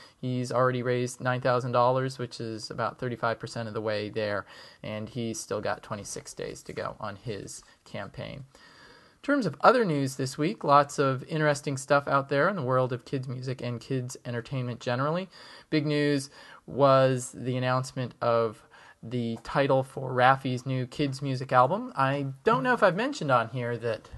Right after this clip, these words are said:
Raffi's coming out with a new album of brand new kids' music. It's been lots of time since the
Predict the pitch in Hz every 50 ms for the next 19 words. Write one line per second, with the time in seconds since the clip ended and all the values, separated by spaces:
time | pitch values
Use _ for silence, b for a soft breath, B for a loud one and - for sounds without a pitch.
0 | - - - 131 120 120 120 123 120 113 - 139 123 113 113 113 110 - - 110
1 | - 123 117 113 113 117 127 135 135 131 131 131 127 113 - _ - 123 120 120
2 | 120 147 180 226 277 277 - - 123 113 107 123 - 120 117 117 117 117 117 117
3 | 113 - 135 127 120 - - 127 123 131 165 190 - - - - - - 120 117
4 | 113 117 B B B B B B B B B B B B - - 127 120 127 143
5 | 139 - - - - _ _ _ _ _ _ _ _ _ _ _ _ _ - 123
6 | 120 113 110 - - - 143 131 131 135 196 285 277 - - 139 127 - - -
7 | - 117 113